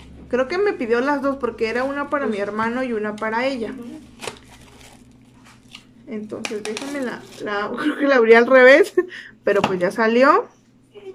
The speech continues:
Estos ya se los he mostrado en vis-, en videos anteriores,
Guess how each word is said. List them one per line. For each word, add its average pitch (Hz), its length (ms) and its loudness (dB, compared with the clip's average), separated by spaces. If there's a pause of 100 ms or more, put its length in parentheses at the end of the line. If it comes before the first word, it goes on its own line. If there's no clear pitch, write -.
(440)
Estos 311 240 4
ya 320 120 2
se 320 120 4
los 320 120 2
he 311 40 0
mostrado 277 400 -2
en 277 60 -8
vis-, 269 200 -12 (120)
en 226 240 -2
videos 226 340 -4
anteriores, 254 680 -2